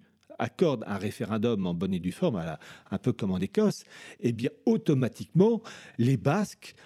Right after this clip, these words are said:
les Galiciens, les Andalous vous diront, « Ben, pourquoi pas nous ? »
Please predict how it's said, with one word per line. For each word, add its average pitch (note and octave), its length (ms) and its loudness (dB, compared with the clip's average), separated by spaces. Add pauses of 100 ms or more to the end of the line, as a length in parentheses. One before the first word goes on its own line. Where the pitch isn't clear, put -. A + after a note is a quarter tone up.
les C#3+ 180 4
Galiciens, C3 680 2
les D3 180 4
Andalous C#3 360 4
vous F3+ 100 4
diront, « C3+ 240 2
Ben, C#3+ 120 4
pourquoi - 360 0
pas G#3+ 100 4
nous ? » A3+ 240 8